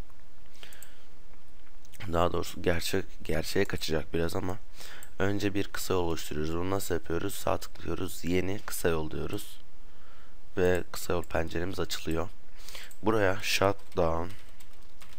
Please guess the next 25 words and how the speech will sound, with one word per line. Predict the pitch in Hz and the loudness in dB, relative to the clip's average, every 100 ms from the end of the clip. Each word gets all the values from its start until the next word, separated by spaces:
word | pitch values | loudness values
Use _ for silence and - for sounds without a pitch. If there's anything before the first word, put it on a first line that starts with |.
| - - - - - - - - - - | -2 -2 -2 -2 -2 -2 -2 -2 -2 0
eksi | 95 - - | 0 0 -2
S | 101 - 95 90 - | -2 0 0 0 0
boşluk | 85 87 87 - 87 - 87 | 0 0 0 0 -2 -2 -2
eksi | 87 - - | 0 0 -2
T | - - 90 85 87 - | -2 0 0 2 0 0
boşluk, | 73 - - - - - - - - - - - - - - - - - | -2 -2 -2 -2 -2 0 0 -2 -2 -2 -2 -2 -2 -2 -2 -2 -2 -2
e, | - 87 80 80 85 - | -2 0 0 0 0 -2
bu | 107 104 | -2 0
saniye | - 90 92 98 | 4 4 4 2
cinsinden | 98 82 - 87 92 101 92 | 0 0 0 0 0 0 0
bir, | 92 - - - | 0 0 -2 -2
e, | - - 87 85 87 | 0 0 2 0 0
süre | - 95 | 0 2
yazıyoruz. | 95 82 80 80 - - - - - - - - - - - - | 2 2 0 0 0 -2 -2 -2 -2 -2 -2 -2 -2 -2 -2 0
Yani | 87 87 | 0 0
bu | 95 | 0
yüz | 92 90 | 0 0
yirmi | 90 92 | 0 0
saniye, | 92 82 85 90 98 | 0 0 0 0 0
yüz | 90 | 0
yirmi | 87 87 | 0 0
saniye | 82 82 - | 0 0 0
içerisinde | - - 92 92 92 | 0 0 0 0 0
bilgisayar | 80 80 82 82 | 0 0 2 2
kapatılacak. | - 82 - 80 80 104 - | 2 0 0 0 2 2 0